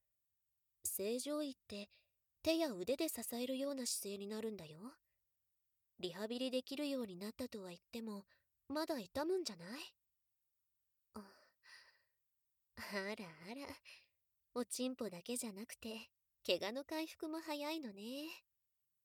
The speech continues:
それとも、エッチしたいから痛みなんか飛んじゃうのかな？<laughs> 君がそれでいいならいいんだよ。なんだかんだ言っても、君も男の人だもん。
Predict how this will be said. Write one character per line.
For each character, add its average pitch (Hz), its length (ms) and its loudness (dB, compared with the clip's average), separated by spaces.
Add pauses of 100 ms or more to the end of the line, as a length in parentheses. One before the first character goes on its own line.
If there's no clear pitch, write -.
(240)
そ - 160 0
れ 208 140 0
と 277 140 0
も、 240 260 0 (500)
エ 285 100 6
ッ 320 140 0
チ 370 140 2
し - 140 0
た 233 100 -2
い 226 100 -2
か 208 140 -6
ら 185 80 -6 (460)
痛 208 240 0
み 233 120 0
な 220 120 4
ん 170 60 -8
か - 120 -10
飛 180 180 -2
ん 247 80 -4
じ 285 80 -2
ゃ 320 80 0
う 359 60 0
の 349 100 0
か 170 140 -14
な？ 170 100 -14 (1040)
<laughs> - 300 -8 (1400)
君 240 320 0
が 269 100 2
そ 262 160 2
れ 269 100 6
で 294 140 0
い 320 200 2
い 359 40 2
な 311 120 2
ら 208 120 -8
い 185 60 -6
い 247 160 0
ん 240 80 -4
だ 175 100 -8
よ。 180 160 -10 (1040)
な 185 220 0
ん 202 80 -2
だ 220 100 0
か 240 180 2
ん 247 80 -4
だ 220 100 -4
言 156 60 -10
っ - 40 -20 (100)
て 220 100 -4
も、 240 160 -2 (280)
君 180 260 -4
も 233 140 0
男 196 340 -2
の 294 140 0
人 339 200 -4
だ 381 120 0
も 262 100 -2
ん。 233 160 -6